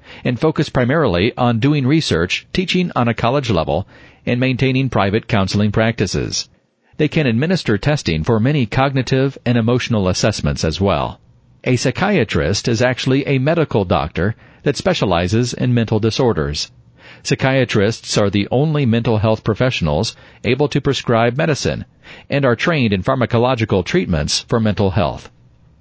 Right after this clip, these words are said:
When people feel the need for services such as testing for dyslexia or counseling, they may consider going to a psychologist. Typically, people see a psychologist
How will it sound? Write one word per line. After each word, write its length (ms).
When 160
people 300
feel 300
the 100
need 300
for 140
services 520
such 220
as 220
testing 340
for 160
dyslexia 800
or 100
counseling, 640
they 120
may 160
consider 420
going 300
to 100
a 60
psychologist. 800
Typically, 500
people 260
see 180
a 60
psychologist 800